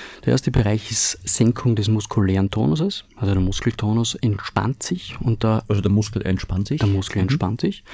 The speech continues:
Speaker 1: Und der zweite Bereich, der passieren darf, ist sogenannte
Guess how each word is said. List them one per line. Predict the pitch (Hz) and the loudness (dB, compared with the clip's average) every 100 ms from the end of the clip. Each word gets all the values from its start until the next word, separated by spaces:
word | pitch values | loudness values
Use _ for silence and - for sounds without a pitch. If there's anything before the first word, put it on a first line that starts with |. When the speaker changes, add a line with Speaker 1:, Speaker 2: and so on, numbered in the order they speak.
| - - - - | -12 -12 -12 2
Speaker 1:
Und | 147 | 2
der | 127 | 4
zweite | 110 117 156 | 2 2 2
Bereich, | 139 127 127 - | 2 2 0 2
der | 120 117 117 | 2 4 2
passieren | - 123 120 113 | 0 0 2 2
darf, | 104 92 117 - | 2 2 2 0
ist | - | -2
sogenannte | 113 110 104 | 0 0 0